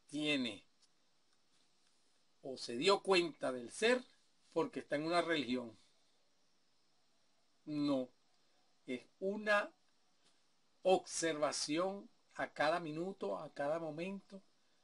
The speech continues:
meditando sobre es lo que realmente somos. Eso que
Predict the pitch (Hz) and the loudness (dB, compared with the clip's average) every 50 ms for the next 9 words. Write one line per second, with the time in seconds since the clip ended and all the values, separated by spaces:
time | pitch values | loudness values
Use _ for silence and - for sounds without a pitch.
0 | _ _ _ _ _ - 143 143 143 143 143 143 139 127 131 127 127 - 156 180 | _ _ _ _ _ -10 -6 -4 -4 -2 0 0 0 0 0 0 2 2 2 2
1 | 190 202 208 202 202 208 202 - _ _ _ _ _ _ _ _ _ _ _ _ | 0 -2 -4 -10 -10 -12 -14 -16 _ _ _ _ _ _ _ _ _ _ _ _
2 | _ _ _ _ - - - 151 143 143 139 143 135 139 139 147 - - _ _ | _ _ _ _ -10 -4 0 2 2 2 2 0 0 0 0 -2 -4 -6 _ _
3 | - 196 202 196 - - - - - - - - - - _ _ _ _ _ _ | 4 4 4 4 2 -2 -2 -4 -4 -4 -6 -8 -10 -12 _ _ _ _ _ _
4 | _ _ _ _ _ _ _ _ _ _ _ _ _ _ _ _ _ - 254 302 | _ _ _ _ _ _ _ _ _ _ _ _ _ _ _ _ _ -12 -8 -6
5 | 165 - - 156 151 - - 151 151 151 135 131 147 143 139 139 139 147 156 156 | -2 0 2 2 2 2 0 0 0 2 0 0 2 2 2 2 0 -2 -4 -4
6 | 160 156 143 - - 156 170 - - _ _ _ _ _ - - - 156 143 135 | -4 -6 -8 -6 -6 -6 -6 -6 -10 _ _ _ _ _ -16 -4 0 2 2 2
7 | 120 104 - - - - - _ _ _ _ _ _ _ _ _ _ _ _ _ | 0 -4 -14 -20 -20 -20 -20 _ _ _ _ _ _ _ _ _ _ _ _ _
8 | _ _ _ _ - 147 147 156 147 - - 175 170 170 - _ _ _ _ _ | _ _ _ _ -4 -2 -2 0 0 -2 -2 -2 -2 -2 -4 _ _ _ _ _
9 | _ _ _ _ _ _ _ _ _ _ _ _ _ _ _ _ _ _ _ _ | _ _ _ _ _ _ _ _ _ _ _ _ _ _ _ _ _ _ _ _
10 | 392 _ _ _ _ _ _ _ _ _ _ _ - - 156 151 151 147 - - | _ _ _ _ _ _ _ _ _ _ _ _ -6 -2 0 2 2 0 -2 -6